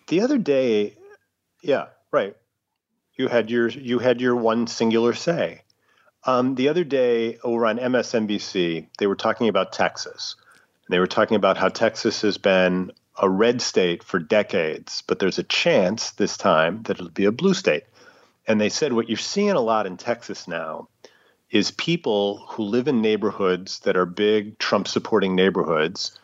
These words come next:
signs for Trump, American flags for Trump. It's, it's all over the place. And they don't feel that way. So they're gonna say in a poll, "Yeah, I'm, I'm a Trump guy. I'm, I'm voting for Trump." And then when they get in, they'll vote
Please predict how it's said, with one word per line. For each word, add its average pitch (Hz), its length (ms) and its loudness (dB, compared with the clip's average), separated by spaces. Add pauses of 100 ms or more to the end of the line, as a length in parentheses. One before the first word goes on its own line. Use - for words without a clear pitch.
(160)
signs 101 400 2
for 101 140 -4
Trump, 87 280 -2
American 90 380 -2
flags 92 380 0
for 98 120 -6
Trump. 90 440 0 (420)
It's, - 260 -8
it's - 200 -4
all 104 200 4
over 95 140 4
the 87 80 0
place. 85 480 0 (540)
And 107 160 2
they 120 100 4
don't 135 220 2
feel 156 260 2
that 95 240 2
way. 90 320 -2
So 107 220 -2
they're 117 200 2
gonna 135 200 0
say 117 760 -2
in 120 80 -6
a 107 60 -2
poll, 117 360 0
"Yeah, 127 300 0
I'm, 107 300 -4
I'm 110 200 -2
a 113 60 0
Trump 151 300 -2
guy. 92 240 0
I'm, 104 240 -4
I'm 104 160 0
voting 117 240 0
for 107 140 -14
Trump." 123 360 0
And 101 80 -2
then 101 100 4
when 101 100 2
they 98 100 0
get 98 160 2
in, 95 100 2
they'll 87 140 0
vote 92 280 2